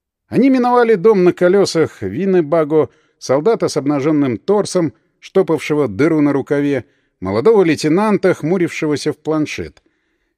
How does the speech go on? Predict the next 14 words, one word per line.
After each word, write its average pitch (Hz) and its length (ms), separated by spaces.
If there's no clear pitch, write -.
Ему 123 340
я 143 160
доверяю, 139 560
но 123 260
глупо 127 320
надеяться, 117 560
что 117 200
он 110 140
станет 117 400
что-то 110 340
скрывать 117 420
от 104 120
начальства 107 540
или 110 300